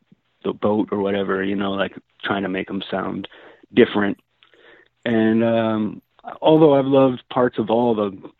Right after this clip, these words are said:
past records of the last twenty years or whatever, Voodoo Lounge was a good one,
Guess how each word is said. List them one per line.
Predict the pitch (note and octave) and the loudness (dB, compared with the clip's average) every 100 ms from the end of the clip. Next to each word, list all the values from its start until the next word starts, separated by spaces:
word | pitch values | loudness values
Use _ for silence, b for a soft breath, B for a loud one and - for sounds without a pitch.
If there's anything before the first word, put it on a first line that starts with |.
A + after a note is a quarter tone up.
| - | -8
past | G2 F#2 - | -4 -4 -4
records | G2 - G2+ | -4 -2 -6
of | G2+ F2+ | -8 -10
the | F2+ F#2 - _ - | -10 -10 -14 _ -14
last | F#2+ G2 - - | -8 -8 -8 -8
twenty | G2 F#2+ | -6 -4
years | F#2 F#2+ F#2+ | -4 -6 -6
or | |
whatever, | F#2 F#2 F#2 F#2 F2+ - _ _ _ - - - - - _ b b | -4 -4 -2 -4 -6 -12 _ _ _ -20 -20 -20 -20 -20 _ b b
Voodoo | - A#2+ A#2 | 2 4 6
Lounge | A2+ A2 A2+ A2+ | 4 2 0 0
was | G#2+ | -2
a | |
good | G2 A2 | 0 0
one, | G#2 G#2 G2+ G2+ | 2 0 -2 -6